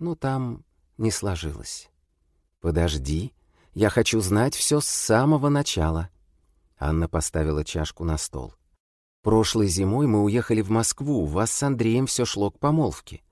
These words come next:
По приезде я узнаю, что имение продано,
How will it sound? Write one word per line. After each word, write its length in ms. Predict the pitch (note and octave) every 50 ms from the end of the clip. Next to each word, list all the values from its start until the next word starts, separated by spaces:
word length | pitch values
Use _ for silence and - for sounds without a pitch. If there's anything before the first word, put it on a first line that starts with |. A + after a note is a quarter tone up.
| _ _ _ _ _ _ _ _ _
По 80 | - D#2+
приезде 520 | - D#2+ E2 D2 D#2 F2+ G#2+ G2+ A2 B2
я 160 | A#2 G#2 F#2+
узнаю, 440 | F#2 E2+ D2 E2 D#2+ D2 C#2 E2+ G2+
что 200 | - - - F#2 E2 D#2
имение 380 | D#2+ E2+ G#2 A2+ A2 G2 F#2
продано, 560 | - - D#2+ D#2 D2 D2 D#2+ F#2+ G#2 A#2 B2+